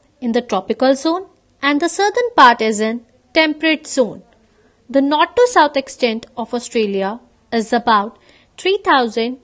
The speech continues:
nine hundred and fifty kilometers. The longitudinal extent of Australia is one hundred twelve degree east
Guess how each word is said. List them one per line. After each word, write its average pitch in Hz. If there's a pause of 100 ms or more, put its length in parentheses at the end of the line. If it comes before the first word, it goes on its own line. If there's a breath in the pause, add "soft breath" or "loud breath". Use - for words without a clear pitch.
nine 294
hundred 226 (160)
and 247
fifty 320
kilometers. 220 (580)
The 208
longitudinal 226 (300 soft breath)
extent 381
of 370
Australia 214
is 220 (420 soft breath)
one 339
hundred 302
twelve 214
degree 208
east 208